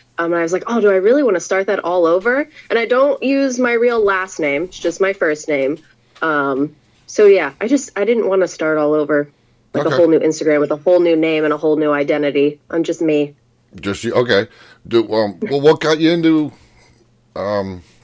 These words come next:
Speaker 2: what was I doing? Adult content. What got you into doing this?
Speaker 1: Um, I think it was, like, two years ago. I was talking to one of my friends, and I was just saying, like, "Nine-to-five life, not my vibe." It never was, anyways. Um,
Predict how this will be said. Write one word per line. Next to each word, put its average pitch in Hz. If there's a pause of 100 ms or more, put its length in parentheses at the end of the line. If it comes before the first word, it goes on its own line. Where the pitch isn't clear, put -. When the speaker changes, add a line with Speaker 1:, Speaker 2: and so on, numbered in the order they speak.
(120)
Speaker 2:
what 95
was 98
I 101
doing? 107 (360)
Adult 113
content. 113
What 98
got 110
you 110
into 98
doing 101
this? - (1600)
Speaker 1:
Um, 247
I 240
think 254
it 294
was, 294
like, 262
two 277
years 254
ago. 254
I 208
was 214
talking 226
to 240
one 226
of 208
my 185
friends, 196
and 185
I 165
was 180
just 180
saying, 175
like, 156
"Nine-to-five 165
life, 170 (100)
not 160
my 160
vibe." 147
It 175
never 151
was, 156
anyways. 165
Um, 160